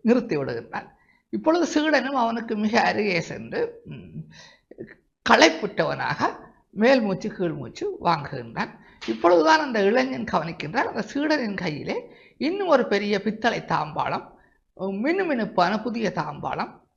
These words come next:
இருக்கின்றது. இப்பொழுது தங்களை ஆசுவாசப்படுத்தி கொண்ட பின்னர் இந்த சீடன் அந்த இளைஞனிடம் கூறுகின்றான், "நீ திருடிக்கொண்டு ஓடி வந்த தாம்பாளம்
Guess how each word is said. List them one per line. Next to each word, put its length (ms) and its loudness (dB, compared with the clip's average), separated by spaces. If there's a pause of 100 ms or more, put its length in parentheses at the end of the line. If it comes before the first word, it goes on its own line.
இருக்கின்றது. 580 -8 (720)
இப்பொழுது 380 4
தங்களை 380 6
ஆசுவாசப்படுத்தி 1000 2
கொண்ட 280 -8
பின்னர் 720 -4 (300)
இந்த 180 2
சீடன் 760 -2
அந்த 220 2
இளைஞனிடம் 680 0
கூறுகின்றான், 540 -8 (840)
"நீ 200 6
திருடிக்கொண்டு 580 4
ஓடி 240 4
வந்த 240 2
தாம்பாளம் 760 0